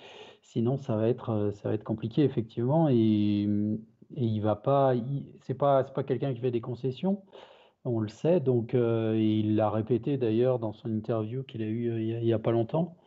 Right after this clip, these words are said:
Euh, donc si jamais il y a quelque chose, s'il sent qu'il a pas la, qu'il, qu'il peut pas faire confiance à sa, à ses actionnaires, je, je pense qu'il restera pas. Donc c'est là qu'est le,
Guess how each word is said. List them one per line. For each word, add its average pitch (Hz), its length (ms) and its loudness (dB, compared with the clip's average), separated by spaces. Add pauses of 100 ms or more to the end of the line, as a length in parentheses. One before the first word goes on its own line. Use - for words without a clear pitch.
(560)
Euh, 120 320 4
donc 117 240 0
si 127 160 -4
jamais 117 280 2
il - 20 4
y 117 60 4
a 110 40 2
quelque 113 220 -4
chose, 135 260 2
s'il 127 320 -4
sent 160 300 2
qu'il 123 160 2
a 117 60 2
pas 139 200 2
la, 120 340 2
qu'il, 120 220 -16
qu'il - 160 -16
peut 135 140 -4
pas 165 160 0
faire 156 180 -4
confiance 139 540 -6 (160)
à 127 120 -6
sa, 117 440 -4 (580)
à 123 80 -2
ses 117 220 0
actionnaires, 131 500 0
je, 113 260 0
je 113 140 -4
pense 135 320 -2
qu'il 117 160 -2
restera 110 400 -4
pas. 113 260 -10 (600)
Donc 123 220 0
c'est 127 120 2
là 135 300 6
qu'est 127 200 -2
le, 110 500 -4